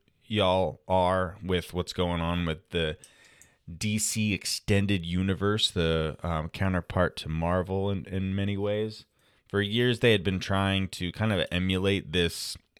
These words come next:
the, the Marvel Cinematic Universe style of movie creation, where they just pump out movies that have their characters overlapping and, um, interloping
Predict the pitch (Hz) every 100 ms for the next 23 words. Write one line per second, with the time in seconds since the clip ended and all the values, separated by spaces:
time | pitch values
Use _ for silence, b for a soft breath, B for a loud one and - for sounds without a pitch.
0 | - 82 87 85 80 - - 85 78 69
1 | 85 85 90 90 90 85 95 87 78 90
2 | 87 82 - 85 85 80 85 85 - -
3 | - - 90 92 95 98 95 101 92 90
4 | 85 71 - b b b b b b 92
5 | 98 107 113 104 - 123 113 113 - 117
6 | 110 92 87 82 85 78 87 80 - b
7 | b b b - - 107 101 101 98 92
8 | 92 101 90 95 85 - 85 85 82 76
9 | _ - - 92 90 87 85 - - 90
10 | 95 90 85 85 82 _ _ - 117 113
11 | 101 107 101 95 90 - - 107 113 110
12 | 104 101 98 110 101 98 87 80 80 78
13 | - - 69 82 78 73 76 - 110 -
14 | 110 95 92 - 92 90 90